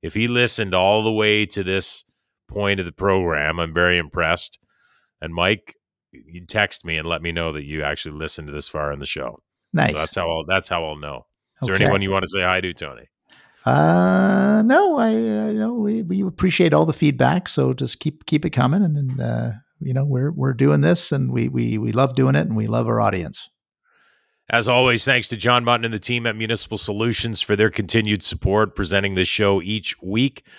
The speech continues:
Speaker 1: You can find them online at municipal solutions dot C A.
Speaker 2: And of course, uh, we've got a couple of these newer sponsors, the harris legacy dot C A, to order your book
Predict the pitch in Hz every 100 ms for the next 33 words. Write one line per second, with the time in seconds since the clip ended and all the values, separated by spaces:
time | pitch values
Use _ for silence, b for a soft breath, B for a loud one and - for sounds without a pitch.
0 | B 92 95 92 110 104 98 95 92 95
1 | 98 87 90 92 - - 92 87 92 98
2 | 95 90 - 98 95 - - 92 95 113
3 | 120 - _ _ _ _ _ _ _ _
4 | _ _ _ _ _ _ _ 113 113 113
5 | 107 104 98 - 135 170 - - 127 127
6 | 127 120 131 123 117 127 127 117 120 104
7 | 120 127 131 - 117 131 - 226 220 -
8 | 98 90 117 113 - 104 107 - 117 113
9 | 113 - 110 123 131 95 95 95 92 90
10 | 107 -